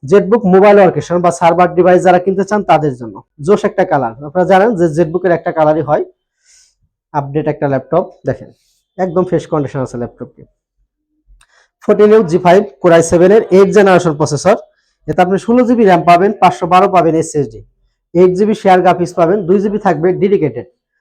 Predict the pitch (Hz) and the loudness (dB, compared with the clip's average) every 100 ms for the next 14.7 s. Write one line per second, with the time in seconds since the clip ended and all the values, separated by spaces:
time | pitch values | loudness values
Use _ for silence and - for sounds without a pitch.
0 | _ - 175 202 208 202 214 208 254 180 | _ -4 0 2 2 0 -2 0 0 2
1 | 185 220 202 226 190 170 170 165 - 131 | 2 2 0 -4 2 2 2 -4 -4 -4
2 | 107 - _ _ _ _ 247 240 226 - | -4 -12 _ _ _ _ -2 2 2 2
3 | 170 151 131 - 123 160 160 170 - 175 | 0 0 -2 -8 -4 -2 -2 -4 -2 0
4 | 170 170 170 160 165 165 160 - 220 196 | 0 -2 -4 0 0 0 -2 -2 -2 0
5 | 220 208 208 208 202 196 190 214 226 175 | 0 2 0 0 -4 -4 -4 -6 -2 2
6 | 175 185 147 165 170 165 139 135 135 170 | 2 0 -2 0 0 -2 -6 -6 -6 -6
7 | - _ _ _ 170 185 190 190 196 190 | -12 _ _ _ -2 0 0 -2 -6 0
8 | 185 185 185 160 160 160 156 247 _ _ | 2 2 0 0 -4 -6 -6 -6 _ _
9 | _ 160 156 175 180 185 185 180 175 170 | _ -4 0 2 2 0 0 0 0 0
10 | 180 185 185 156 165 156 131 123 110 113 | -2 -2 -2 -2 -2 -2 -6 -8 -14 -16
11 | _ _ _ _ 175 165 175 175 170 165 | _ _ _ _ -4 0 2 4 2 2
12 | 165 165 170 - 175 208 160 156 170 170 | -2 -4 -6 -6 -4 0 0 2 0 0
13 | 196 202 165 170 175 170 180 180 180 - | 0 0 -2 -2 -2 0 0 -2 -4 -2
14 | 165 165 180 180 165 165 | -2 -2 -4 -2 -2 -2